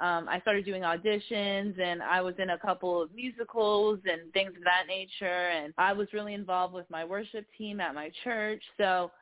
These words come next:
those were kind of the building blocks of my artistry, was getting hands-on experience with people who were in the industry and, you know, seeing their passion and seeing their joy in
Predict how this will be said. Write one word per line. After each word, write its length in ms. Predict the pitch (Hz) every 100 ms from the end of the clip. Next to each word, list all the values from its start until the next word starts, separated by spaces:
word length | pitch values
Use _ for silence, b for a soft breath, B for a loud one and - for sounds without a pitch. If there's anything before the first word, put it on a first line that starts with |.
| b _
those 220 | 214 302 381
were 140 | 359
kind 280 | 269 269 240 196
of 140 | 180
the 80 | 190
building 440 | 180 185 190 202
blocks 440 | 190 180 170 190 - 190
of 180 | 170 170
my 280 | 160 170
artistry, 640 | 143 175 180 175 - 185 185
was 180 | 175 170 _ _ _ _ _ 160 160
getting 400 | 208 226 247 226
hands-on 440 | 202 202 202 190
experience 720 | 190 - 185 180 180 180 175 - -
with 320 | 175 175 170 _ _ _
people 300 | 214 196 190
who 100 | 190
were 120 | 190 185
in 180 | 185
the 160 | 185 160
industry 640 | 180 170 - 175 170 170
and, 300 | 156 165 160 b b b 202
you 100 | 196
know, 220 | 180 170 -
seeing 260 | 247 254
their 220 | 214 202
passion 460 | 208 196 180 - 190
and 120 | 180 -
seeing 400 | 196 190 185 180 - _ _
their 240 | 180 185 180
joy 560 | 185 170 170 170 165
in 340 | 156 165 160